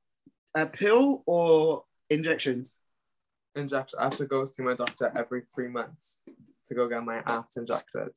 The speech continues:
Speaker 1: Yeah, okay, cool. I know, I know about, I know about that one.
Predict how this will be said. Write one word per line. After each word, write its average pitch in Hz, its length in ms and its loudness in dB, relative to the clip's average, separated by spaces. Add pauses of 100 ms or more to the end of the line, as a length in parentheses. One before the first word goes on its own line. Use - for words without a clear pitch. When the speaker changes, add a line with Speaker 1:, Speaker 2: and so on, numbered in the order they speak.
(200)
Speaker 1:
Yeah, 143 180 4
okay, 131 300 0 (120)
cool. 127 320 0
I 147 120 6
know, 170 180 2
I 160 100 4
know 170 220 4
about, 135 400 6
I 143 100 2
know 151 180 6
about 123 360 -2
that 123 180 0
one. 107 300 -6